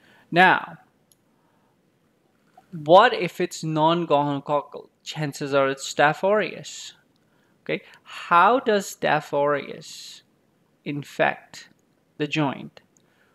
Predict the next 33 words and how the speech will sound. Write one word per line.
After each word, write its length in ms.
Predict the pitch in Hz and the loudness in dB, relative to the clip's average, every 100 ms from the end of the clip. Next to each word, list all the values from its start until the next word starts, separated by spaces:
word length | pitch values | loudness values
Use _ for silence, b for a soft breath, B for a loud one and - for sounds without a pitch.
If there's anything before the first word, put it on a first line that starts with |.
| _ | _
One, 420 | 196 214 156 - - - | 6 6 6 -2 -12 -8
there's 220 | 175 - | -8 -8
penetrating 800 | - 202 208 208 190 175 151 143 | -8 -4 -4 -2 -4 -2 -4 -8
trauma. 640 | - 143 131 - - 156 _ _ _ _ _ _ | -8 -8 -8 -10 -16 -20 _ _ _ _ _ _
In 140 | 156 170 | -4 0
other 160 | 185 | 4
words, 260 | 175 165 160 | 6 6 4
you 60 | |
have 160 | 156 143 | 2 2
a 40 | |
foreign 440 | - - 151 147 139 | 0 2 4 2 2
body, 320 | 139 135 139 | 4 4 4
boom, 520 | 135 160 160 135 127 - _ - | -2 0 0 -2 -6 -12 _ 0
goes 320 | 143 143 135 | 2 2 -2
in, 360 | 143 143 143 | -4 -2 -2
goes 280 | 139 139 139 | -4 -4 -6
through 260 | - - 147 | -8 -12 -6
the, 120 | 143 - _ _ - | -8 -8 _ _ -10
the 100 | 143 | -8
joint, 640 | - 147 135 120 - - | -2 -2 0 -4 -12 -14
go, 140 | 139 143 | -6 -4
is 240 | 139 135 | -2 -2
in 180 | 143 139 | -2 -2
the 80 | 131 | -4
joint. 400 | 143 135 - b b b - | -4 -6 -8 b b b -6
Now 120 | 147 | -4
you 180 | 160 160 | -2 0
have 280 | 160 151 151 | 2 2 2
environmental 760 | 143 135 139 147 147 165 160 | -4 2 2 2 0 -2 -4
pathogen 680 | 143 135 135 - - 143 139 | 0 0 0 -4 -10 -8 -4
that 180 | 131 135 | -4 -4
has 260 | 127 127 - | -6 -8 -8
seeded 600 | - - 147 143 131 | -14 -14 -4 -4 -4